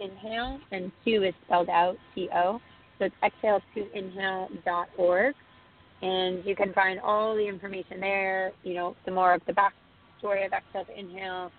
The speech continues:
um, upcoming events, teacher trainings, places to donate. So check that out. And they can also follow us on social media, and it is Exhale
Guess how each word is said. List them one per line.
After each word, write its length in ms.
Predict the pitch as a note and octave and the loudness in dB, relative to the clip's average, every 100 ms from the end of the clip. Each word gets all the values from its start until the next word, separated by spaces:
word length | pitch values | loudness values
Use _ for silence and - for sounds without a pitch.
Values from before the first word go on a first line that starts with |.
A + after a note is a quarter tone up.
| _ _ - _ | _ _ -20 _
um, 480 | F#3+ F#3 F3 E3+ E3 - - - - F#3+ | -4 -2 -4 -6 -10 -14 -18 -18 -2 2
upcoming 460 | G3 - F#3+ F3+ | 2 2 -2 -4
events, 440 | F3 F#3 A3 G#3 G3 - G3 - | -2 2 2 0 -12 -10 -8 -8
teacher 320 | G#3+ G#3+ F#3+ | -8 -6 -6
trainings, 580 | G#3 G3 F#3+ F#3 F#3 F#3 - - - - - - | -4 -4 -4 -8 -10 -16 -20 -20 -20 -20 -20 -4
places 300 | G3+ F#3+ F3 - - | -2 -2 -6 -14 -4
to 80 | |
donate. 520 | F#3 G3 G3 F#3+ F#3 F3+ - - - - - - | 2 2 2 -2 -4 -10 -16 -20 -20 -20 -20 -2
So 240 | G3 F#3 F3 - | 4 4 2 0
check 140 | G3+ - G3+ | 0 0 2
that 220 | F#3+ F#3 | 4 4
out. 380 | F3+ F3+ F#3+ B3 C4+ - - | 0 -4 -6 -10 -10 -18 -10
And 220 | G3 F#3+ | -8 -6
they 300 | F#3+ F#3+ F#3 - | -6 -6 -8 -10
can 100 | G#3 | -6
also 280 | G#3+ A3+ G#3 | -4 -4 -2
follow 240 | F#3+ F#3+ F#3+ | 0 2 0
us 140 | F#3 - | -2 -8
on 340 | G3 F#3 F#3 F3 - | -6 -4 -6 -4 0
social 360 | F3+ - F3+ | 0 -2 -4
media, 460 | G3+ G#3+ G#3 G3 G3 - - - _ - | 0 4 6 4 2 -6 -20 -20 _ -8
and 140 | G3+ | -6
it 100 | F#3+ | -4
is 120 | F#3 - - | -6 -4 -4
Exhale 580 | G3+ - G#3+ F#3+ F#3+ | -4 -4 -2 0 0